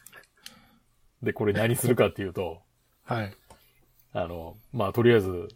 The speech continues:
Speaker 2: これ、まあ、先端になんか糸通す機械とかついてるんですけど、ぶった切るんですよ。
Speaker 1: うん。
Speaker 2: <laughs> で、ピンバイスで、
Speaker 1: うん。
Speaker 2: 自分の爪に穴、二箇所開けて、
Speaker 1: はい。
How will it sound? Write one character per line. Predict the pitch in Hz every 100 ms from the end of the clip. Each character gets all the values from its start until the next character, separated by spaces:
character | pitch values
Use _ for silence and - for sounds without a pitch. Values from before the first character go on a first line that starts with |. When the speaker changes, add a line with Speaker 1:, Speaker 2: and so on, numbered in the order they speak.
| _ _ _ _ _ -
Speaker 2:
こ | 107
れ、 | 90 90 _ _ _ _
ま | 123 95
あ、 | 85
先 | - 135
端 | 123 123
に | 107
な | 98
ん |
か | 110
糸 | 110 113
通 | 123 120
す | 117 107 - _
機 | -
械 | - 110
と | 95
か | 92
つ | -
い | 101
て | 104
る |
ん | 101
で |
す | 87
け | 95
ど、 |
ぶ | 87 -
っ |
た | -
切 | 98
る | 98
ん |
で | 82
す | -
よ。 | - _ _ - _ -
Speaker 1:
う |
ん。 | 123 104 95 - - -
Speaker 2:
<laughs> | - - - 160
で、 | 143 - 92 - - _ - _ _ _
ピ | -
ン | 123
バ | 127 120
イ |
ス | 90
で、 | 92 92 76 _ _ _ _ _ _ -
Speaker 1:
う |
ん。 | 117 107
Speaker 2:
自 | 104 107
分 | 113 110
の | 104
爪 | - 127
に | 113
穴、 | 92 98 104 -
二 | 131
箇 | 104 120
所 | -
開 | 95
け | 101
て、 | - 85 - _ _ _ _ _ _
Speaker 1:
は | -
い。 | 110